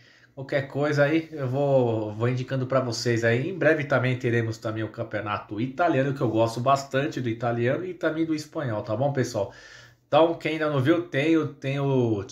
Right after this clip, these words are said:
tem a Liga, a Premier Liga também abaixo desse vídeo aqui.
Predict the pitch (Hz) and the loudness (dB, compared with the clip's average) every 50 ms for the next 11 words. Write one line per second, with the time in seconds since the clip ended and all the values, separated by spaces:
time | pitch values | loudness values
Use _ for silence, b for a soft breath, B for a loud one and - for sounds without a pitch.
0 | - - - - 113 113 - 117 117 120 117 110 113 120 123 131 123 120 113 101 | -14 -16 -14 -14 -16 -12 -8 -4 -2 -2 0 0 -2 0 2 2 4 4 4 2
1 | 95 87 82 82 85 87 - - 101 104 113 117 120 117 110 110 117 120 120 113 | 0 -2 -6 -12 -16 -18 -14 -10 -8 -6 -4 0 0 0 2 2 0 0 0 0
2 | 113 113 110 110 117 110 107 107 110 113 110 - 123 110 110 107 - - 113 104 | 0 -2 -2 -2 -2 -2 2 2 2 2 2 0 -2 -2 -2 -4 -2 -2 -4 -2
3 | 101 107 104 110 104 101 - - 120 127 131 131 B | -2 -2 -2 0 -2 -2 -2 -4 -2 -2 -2 -4 B